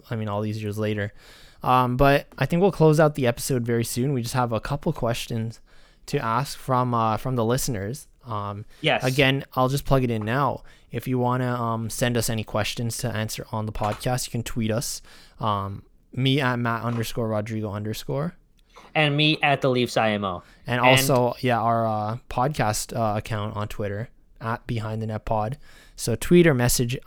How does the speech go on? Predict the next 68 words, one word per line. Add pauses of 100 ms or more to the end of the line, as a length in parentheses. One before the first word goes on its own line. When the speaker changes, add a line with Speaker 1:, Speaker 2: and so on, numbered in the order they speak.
Speaker 1:
any
one
of
those
accounts,
and
we
will
get
back
to
you,
or
we
will (320)
answer
them
on
the
next
podcast.
But (560)
anyways,
Speaker 2:
And,
Speaker 1:
we (180)
Speaker 2:
and
we're
gonna
try
some
fun
on,
on
that
ac-, (160)
account
too.
So (140)
definitely
pe-,
Speaker 1:
Oh,
yeah.
Speaker 2:
follow
for
that
as
well. (180)
Speaker 1:
So,
uh,
you
wanna
read
us
the
first
question,
and
I
can
read
us
the
second
one,
which
we
just
got